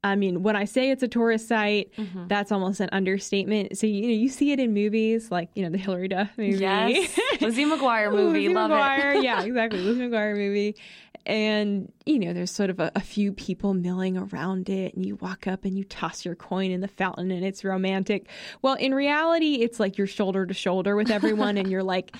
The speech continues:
Speaker 2: <laughs>
Speaker 1: "How high can I possibly reach my iPhone up in order to take this picture?"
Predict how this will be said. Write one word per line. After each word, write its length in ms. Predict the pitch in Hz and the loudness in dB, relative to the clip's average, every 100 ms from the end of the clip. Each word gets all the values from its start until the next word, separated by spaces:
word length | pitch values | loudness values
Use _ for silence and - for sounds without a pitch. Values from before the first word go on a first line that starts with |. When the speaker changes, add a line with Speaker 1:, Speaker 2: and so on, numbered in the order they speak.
| - | -16
Speaker 2:
<laughs> 100 | - | -2
Speaker 1:
"How 260 | 262 240 | 2 2
high 320 | 233 226 226 | 2 0 2
can 220 | 233 240 208 | 0 0 0
I 200 | 208 208 | 0 0
possibly 580 | - 220 220 208 208 196 | 0 -2 -2 0 0 0
reach 440 | 190 214 196 - | 0 -2 -4 -2
my 200 | 202 202 | 0 0
iPhone 600 | - 196 202 214 202 202 | 0 -2 0 0 0 0
up 240 | 202 208 202 | 0 0 0
in 120 | 180 | -2
order 200 | 180 185 | 0 -2
to 60 | 190 | -2
take 260 | 208 190 | -2 -2
this 140 | 190 185 | -4 -4
picture?" 600 | - 190 - 202 196 | -4 -4 -2 0 0